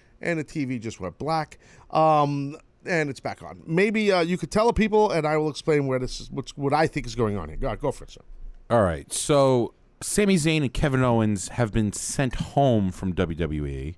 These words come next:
Speaker 2: Uh, obviously, they're overseas. They're headed back to the States. Oh, bo-, both of them are Canadian, so not,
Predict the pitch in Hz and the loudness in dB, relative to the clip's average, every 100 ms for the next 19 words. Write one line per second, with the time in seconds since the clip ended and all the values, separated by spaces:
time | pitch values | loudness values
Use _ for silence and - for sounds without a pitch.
0 | _ _ _ _ _ 92 87 85 98 92 | _ _ _ _ _ -2 0 2 0 0
1 | 104 95 95 87 87 - 95 87 90 - | 0 2 2 2 -2 -2 -2 -2 -4 -8
2 | - - - 90 87 95 92 90 92 107 | -16 -20 -8 -4 -2 -2 -2 -2 -2 -4
3 | 85 - - 90 80 - - 87 85 104 | -8 -8 -4 -2 -2 -8 -10 -8 -2 0
4 | 104 - 90 76 92 82 67 - 71 71 | 0 -2 -4 -8 -8 -8 -8 -12 -12 -12